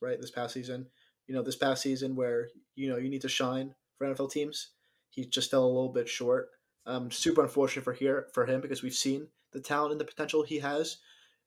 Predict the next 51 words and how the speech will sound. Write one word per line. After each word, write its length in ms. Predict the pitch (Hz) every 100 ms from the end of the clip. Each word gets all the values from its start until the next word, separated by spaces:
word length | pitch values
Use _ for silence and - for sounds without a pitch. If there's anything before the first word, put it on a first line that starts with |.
| _
But 120 | 147 151
again, 520 | 143 135 151 156 - -
you 100 | 147
know, 140 | 127
he, 200 | 123 143
he, 200 | 131 147
he's, 320 | 131 143 135
he 160 | - 147
is 80 | 147
going 200 | 151 139
to 60 |
get 120 | - 131
his 100 | 131
chance 360 | 123 127 131
in 80 | 120
a 260 | 120 123 123 _ _ _ _ _ -
Tampa 280 | 147 135 135
Bay 180 | 135 135
Buccaneer 480 | - 127 135 123
squad 420 | 120 - 123 127 127
with 180 | 113
two 460 | - 139 131 127 120 - -
veteran 720 | 120 120 131 131 131 127 123
superstar 600 | - - 135 135 135 131
wide 160 | 127
receivers, 720 | 127 135 131 135 131 - - -
um, 260 | 135 127 117
above 280 | 120 123
him 100 | 135
in 80 | 131
the, 180 | 123 127
in 80 | 127
the 60 | 127
depth 200 | 123 -
chart, 280 | 131 131
and 220 | 123 117 117 _ - - _ -
Mike 260 | 131 135 131
Evans 280 | 127 131
and 160 | 123 117
Chris 200 | - 131
Godwin, 540 | 135 123 127 131 135 - -
uh, 200 | 131 120
a 60 | 135
new 180 | 143
quarterback 460 | 135 139 135 131 131
coming 240 | 139 139
in 80 | 135
there, 240 | 139 143 127
and 160 | 120
Baker 260 | 127 123 123
Mayfield. 560 | 123 123 135 127 123